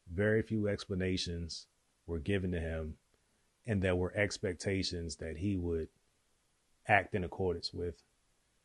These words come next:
um, the rules of the house and represent his family a certain way.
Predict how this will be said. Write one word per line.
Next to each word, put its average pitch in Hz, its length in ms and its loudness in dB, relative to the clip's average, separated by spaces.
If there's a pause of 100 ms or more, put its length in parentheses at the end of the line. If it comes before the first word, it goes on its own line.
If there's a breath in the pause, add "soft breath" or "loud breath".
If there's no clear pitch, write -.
(140)
um, 82 540 -4 (360)
the 95 100 -4
rules 87 680 2 (360)
of 92 140 -4
the 80 60 -2
house 82 560 -2 (320)
and 92 120 0
represent 85 400 0
his 85 140 -6
family 80 300 -6
a 76 40 -8
certain 80 300 -8
way. - 160 -20